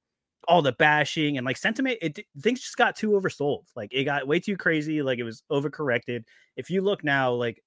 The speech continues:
there are rares that should not be going for the price in. What I think is you should tell your friends to hop back on and do some shopping in the rare market because hashtag trust the team.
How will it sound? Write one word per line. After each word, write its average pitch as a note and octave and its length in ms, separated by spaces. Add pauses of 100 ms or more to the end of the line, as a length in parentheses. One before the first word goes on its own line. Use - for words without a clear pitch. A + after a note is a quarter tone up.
(100)
there C3+ 240
are C3+ 140
rares A2+ 320
that A#2+ 100
should A#2+ 160
not G#2+ 160
be G#2 80
going A2 220
for - 100
the G#2 100
price G#2+ 320
in. G3+ 180 (260)
What C3 140
I A#3 140
think C3 280
is A2 100
you F3 100
should E3 180
tell C#3 160
your A#2+ 160
friends G#2+ 460 (320)
to C3+ 80
hop D3+ 240
back C#3+ 240
on E3+ 400
and C3+ 140
do B2+ 120
some A#2 140
shopping E3+ 440
in B2 80
the A#2 80
rare F#3 200
market G#2+ 460
because B2 260
hashtag B2+ 520
trust - 280
the G#2+ 60
team. G#2+ 280